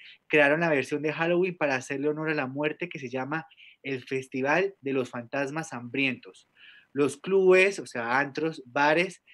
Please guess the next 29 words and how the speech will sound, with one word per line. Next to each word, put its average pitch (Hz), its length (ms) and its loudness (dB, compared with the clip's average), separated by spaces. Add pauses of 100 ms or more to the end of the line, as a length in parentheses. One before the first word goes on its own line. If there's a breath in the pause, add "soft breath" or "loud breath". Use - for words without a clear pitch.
(160 soft breath)
se - 180 -4
abarrotan 165 600 2
de 170 120 2
decoración 147 580 -2
asiática 156 580 -4
de 135 80 -2
Halloween 160 540 -2
y 156 80 -8
los 139 140 -4
residentes 135 600 -6
compran 156 400 -8
calabazas 139 580 -6
iluminadas 143 680 -6 (500 loud breath)
que 160 120 -2
se 151 120 -4
traen 170 340 2
desde 160 320 2
Japón 175 680 -4 (320 soft breath)
para 147 220 2
salir 139 300 -2
en 165 80 -2
la 160 80 2
noche 147 260 -4
del 156 100 0
treinta 151 260 -4
y 139 40 -4
uno 151 100 -4
de 151 60 -4
octubre, 170 480 -2